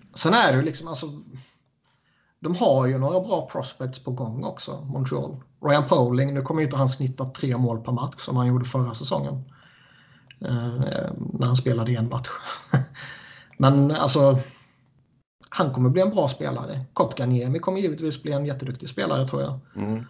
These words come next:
Speaker 2: Hur stort
Speaker 1: Och
Speaker 2: kliv tror du han kan ta i sin produktion detta året?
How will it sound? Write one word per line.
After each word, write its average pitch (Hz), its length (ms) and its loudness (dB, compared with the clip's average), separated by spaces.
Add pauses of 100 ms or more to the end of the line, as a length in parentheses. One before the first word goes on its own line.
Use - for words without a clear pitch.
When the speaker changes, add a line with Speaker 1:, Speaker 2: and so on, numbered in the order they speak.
(160)
Speaker 2:
Hur 131 100 6
stort 135 240 4
Speaker 1:
Och 131 60 0
Speaker 2:
kliv 131 180 6
tror 120 280 4
du 113 120 4
han 117 180 6
kan 123 160 0
ta 113 160 4
i 101 40 2
sin 107 160 -2
produktion 120 440 -6
detta 135 180 -4
året? 85 280 -4